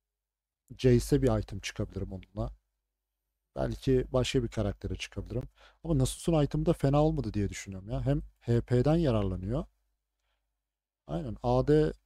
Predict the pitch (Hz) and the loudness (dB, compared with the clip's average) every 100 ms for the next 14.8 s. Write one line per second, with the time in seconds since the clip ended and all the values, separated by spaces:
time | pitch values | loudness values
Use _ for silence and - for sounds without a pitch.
0 | _ _ _ _ - 151 - - 156 147 | _ _ _ _ -10 -8 -8 -6 -2 2
1 | 143 147 147 147 113 135 117 120 - 143 | 2 2 -2 0 -2 -2 -2 -2 0 0
2 | 147 _ _ _ _ _ _ _ - - | 0 _ _ _ _ _ _ _ -20 -20
3 | - 147 151 - 113 123 - 143 113 - | -14 -8 -8 -8 -14 -12 0 2 2 0
4 | 104 98 98 92 90 90 110 143 - - | -4 -4 -6 -6 -12 -10 -6 -6 -6 -14
5 | _ _ _ _ _ _ _ - 139 160 | _ _ _ _ _ _ _ 0 2 4
6 | 147 143 190 - - 151 143 131 - - | 2 0 -2 -6 0 2 4 0 -2 -8
7 | 113 107 113 117 - 127 120 135 - 123 | -4 -2 2 0 0 -2 -2 -2 0 0
8 | 135 - 117 113 95 - _ _ _ _ | 0 -2 0 0 -2 -8 _ _ _ _
9 | _ _ _ _ _ - 110 113 135 160 | _ _ _ _ _ -4 0 2 2 2
10 | 147 143 - 135 131 135 143 - 123 95 | 0 -2 -2 0 2 0 0 -2 -2 -2
11 | 95 131 _ _ _ _ _ _ _ _ | -6 -6 _ _ _ _ _ _ _ _
12 | _ _ _ _ _ _ _ _ 107 101 | _ _ _ _ _ _ _ _ -8 -8
13 | - 104 95 101 113 - _ _ _ _ | -8 -14 -14 -14 -16 -20 _ _ _ _
14 | _ _ - 104 110 107 104 98 | _ _ -20 -10 -6 -2 -2 -2